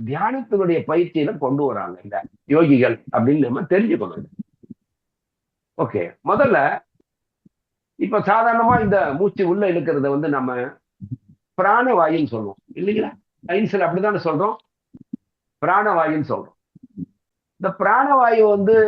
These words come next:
ஈக்குவேஷன் இதுல சொன்னாங்கன்னாக்கா ஓ டூவை தான் சொல்றாங்க,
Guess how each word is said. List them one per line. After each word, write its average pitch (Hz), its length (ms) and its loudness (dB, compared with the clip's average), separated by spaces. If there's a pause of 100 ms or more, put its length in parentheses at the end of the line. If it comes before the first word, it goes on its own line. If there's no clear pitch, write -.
(880)
ஈக்குவேஷன் 190 560 -2
இதுல 208 200 2 (100)
சொன்னாங்கன்னாக்கா 151 600 -2 (1300)
ஓ 180 220 0 (180)
டூவை 196 300 0
தான் 170 160 -4
சொல்றாங்க, 98 360 -6